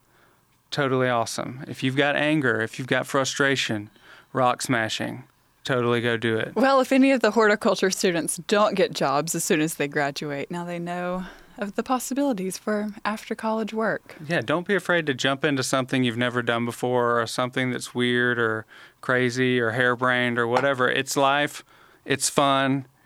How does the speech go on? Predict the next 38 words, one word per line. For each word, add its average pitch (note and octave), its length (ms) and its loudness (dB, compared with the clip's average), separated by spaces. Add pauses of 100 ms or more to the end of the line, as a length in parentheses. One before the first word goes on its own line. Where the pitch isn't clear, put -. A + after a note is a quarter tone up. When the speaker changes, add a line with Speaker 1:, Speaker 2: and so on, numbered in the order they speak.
(140)
Speaker 1:
It's - 280 -8
supposed C3+ 320 0
to C#3+ 40 -8
be C#3+ 120 2
exciting, B2+ 720 0 (320)
and C3+ 100 -2
it's C3+ 140 -2
what C#3+ 180 0
you A#2+ 80 2
make A#2+ 260 -2
it. - 140 -4 (340)
And A#2+ 160 -2
so B2 240 2
I B2+ 140 2
love C3 300 0
telling B2+ 300 0
people B2 360 -4
that A#2 140 -2
I A#2+ 80 0
worked A#2+ 200 -2
at A#2+ 60 -6
a A#2 40 -6
gold A#2+ 240 -2
mine A#2 340 -2
in B2 100 -4
Alabama B2 540 0
'cause A#2+ 160 -6
they A#2+ 80 0
look B2 240 -4
at B2 120 -2
me B2 140 -2
like B2+ 220 -4
I'm D#3+ 100 -4
crazy. E3 460 -6 (560)
<laughs> - 880 -6
All D#3+ 100 0
right, C#3+ 220 0
so E3+ 260 4